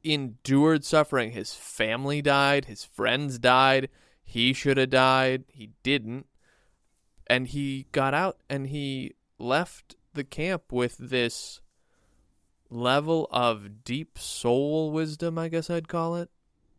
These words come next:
about suffering and how you get to put purpose to your suffering.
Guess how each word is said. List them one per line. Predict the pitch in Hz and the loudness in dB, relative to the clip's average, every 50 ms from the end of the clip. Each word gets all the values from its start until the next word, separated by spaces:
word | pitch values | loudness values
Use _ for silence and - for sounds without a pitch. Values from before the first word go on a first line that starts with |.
| _ _ _ | _ _ _
about | - 120 - 117 117 110 - | -10 -4 -2 -2 -2 -2 -2
suffering | - - - 120 117 - - 165 175 175 175 180 - | -6 -6 -4 -4 -4 -4 -4 -4 -4 -4 -4 -6 -8
and | - 127 123 123 | -8 -8 -6 -4
how | 123 120 120 117 117 117 113 113 - _ _ _ _ _ _ _ | -2 0 0 0 0 -2 -4 -6 -10 _ _ _ _ _ _ _
you | _ 104 104 110 117 123 123 | _ -12 -8 -4 -4 -4 -2
get | 127 127 123 - | -2 -2 -2 -2
to | 135 | -6
put | 123 - 135 - - _ | -6 -6 -6 -8 -8 _
purpose | - 123 113 - - 151 151 147 - - - - _ _ _ _ _ _ _ _ _ _ _ _ _ _ _ _ | -6 -4 -4 -4 -4 -4 -6 -6 -8 -16 -20 -20 _ _ _ _ _ _ _ _ _ _ _ _ _ _ _ _
to | - 131 123 | -8 -6 -4
your | 123 127 131 131 123 | -2 -2 -2 -2 -2
suffering. | - - 120 113 - - 160 160 170 175 180 185 | -2 -2 -2 -2 -2 -6 -6 -6 -6 -8 -10 -12